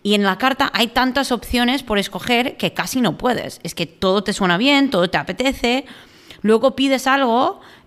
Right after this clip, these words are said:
y ves los platos de, de otras personas en la mesa, salen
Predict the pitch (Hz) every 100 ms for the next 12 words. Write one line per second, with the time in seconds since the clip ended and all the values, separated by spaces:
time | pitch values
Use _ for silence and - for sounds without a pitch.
0 | _ - 226 208 233 269 254 - 269 269
1 | 247 285 - 208 185 180 170 170 185 214
2 | - - - 214 190 202 190 208 196 156
3 | - 208 202 240 277